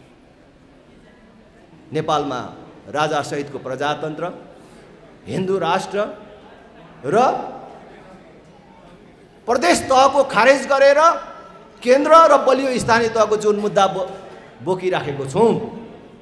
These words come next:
अहिले नेपालको सर्वाधिक लोकप्रिय मुद्दाहरू हुन्। हाम्रो मुद्दा अहिले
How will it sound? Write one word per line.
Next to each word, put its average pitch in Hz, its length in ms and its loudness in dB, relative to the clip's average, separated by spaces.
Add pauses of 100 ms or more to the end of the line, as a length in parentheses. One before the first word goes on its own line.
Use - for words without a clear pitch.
(640)
अहिले 196 300 2 (420)
नेपालको 180 540 -4
सर्वाधिक 190 680 -2
लोकप्रिय 185 420 -2
मुद्दाहरू 135 460 -6
हुन्। 92 160 -16 (800)
हाम्रो 233 440 0
मुद्दा 240 340 4 (680)
अहिले 240 300 8